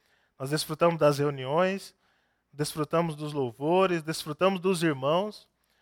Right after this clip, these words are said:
Mas a igreja, irmãos, ela tem um fim bem específico, que é nos preparar. Como nós vimos, o, nós estamos num avião, né?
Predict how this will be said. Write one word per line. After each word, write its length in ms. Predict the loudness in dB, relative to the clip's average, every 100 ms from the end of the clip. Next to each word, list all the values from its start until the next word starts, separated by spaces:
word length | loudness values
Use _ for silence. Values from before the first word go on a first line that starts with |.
| _ _ _ _ _
Mas 220 | 4 6
a 80 | 6
igreja, 440 | 4 6 6 4
irmãos, 260 | 0 -2 0
ela 140 | 0
tem 140 | 0 -2
um 80 | -4
fim 400 | -4 -4 -4 -8
bem 180 | -4 -2
específico, 720 | 0 0 -2 -2 -6 -8 -12 _ _ _ _ _ _ _ _ _ _ -6
que 80 |
é 40 | -2
nos 160 | -2
preparar. 640 | 0 0 2 2 0 -2 -10 _ _ _ _ _ _ _ _ _ _ _ 0
Como 400 | 2 4 4 4
nós 200 | 2 2
vimos, 400 | 0 0 -2 -2
o, 400 | -4 -4 -6 -12 _ _
nós 320 | -8 -6 -8 -14
estamos 400 | 0 2 2 0
num 200 | 2 4
avião, 460 | 2 2 0 0
né? 200 | -2 -10